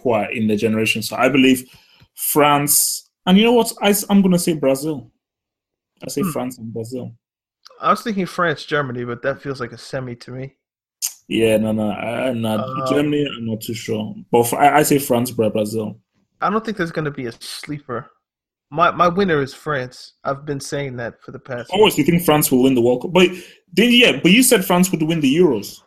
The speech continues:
Speaker 2: And they got to the final. Uh, no, but, like, this,
Speaker 1: You
Speaker 2: this
Speaker 1: said France would win the Euros.
Speaker 2: I did.
Speaker 1: And they didn't win the Euros.
Speaker 2: Like, it was Pepe's fault, basically. Like,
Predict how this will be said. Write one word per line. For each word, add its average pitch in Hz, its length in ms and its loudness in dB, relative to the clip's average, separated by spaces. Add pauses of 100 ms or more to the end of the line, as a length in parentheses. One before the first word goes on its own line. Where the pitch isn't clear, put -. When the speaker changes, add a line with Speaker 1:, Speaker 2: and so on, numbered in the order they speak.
Speaker 2:
And 156 140 -2
they 175 80 2
got 196 160 2
to 180 100 -6
the 165 80 -6
final. 139 480 -4 (220)
Uh, 143 120 0 (120)
no, 185 160 4
but, 151 180 2
like, 156 220 2
this, 185 340 0
Speaker 1:
You 185 60 0
Speaker 2:
this 254 140 2
Speaker 1:
said 220 140 4
France 190 360 -2
would 165 100 -2
win 170 220 2
the 156 180 2
Euros. 117 540 2 (560)
Speaker 2:
I 170 80 0
did. 180 420 0 (1500)
Speaker 1:
And 151 180 4
they 160 80 4
didn't 175 220 2
win 147 180 0
the 123 160 0
Euros. - 480 -6 (480)
Speaker 2:
Like, 147 200 -10
it 160 80 -6
was 156 120 -6
Pepe's 151 420 -2
fault, 131 320 -8
basically. 135 380 -12
Like, 127 340 -10